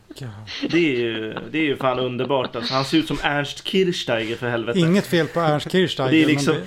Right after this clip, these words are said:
Speaker 1: men det,
Speaker 2: det är
Speaker 1: nej.
Speaker 2: inte Bond, men, eh, Ernst är Ernst och Bond är Bond. Det är liksom inte Ernst Connery vi pratar om, liksom.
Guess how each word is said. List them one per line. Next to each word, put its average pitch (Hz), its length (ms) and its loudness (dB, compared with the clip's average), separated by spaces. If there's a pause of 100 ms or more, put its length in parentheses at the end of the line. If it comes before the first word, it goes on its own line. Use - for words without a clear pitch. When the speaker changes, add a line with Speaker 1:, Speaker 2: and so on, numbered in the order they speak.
(260)
Speaker 1:
men 135 120 -8
det, 170 60 6
Speaker 2:
det 190 60 4
är - 40 4
Speaker 1:
nej. 175 80 2
Speaker 2:
inte 156 140 2
Bond, 139 500 0
men, 147 220 2
eh, 143 60 2 (160)
Ernst 165 260 -6
är 160 80 4
Ernst 143 360 0
och 139 60 -4
Bond 139 300 0
är 131 60 0
Bond. 123 300 -2
Det 123 60 0
är 127 40 2
liksom 127 260 -4
inte 131 260 -2
Ernst 131 480 -4
Connery 139 440 -2
vi 110 100 -4
pratar 113 300 -6
om, 110 120 -8
liksom. 113 280 -12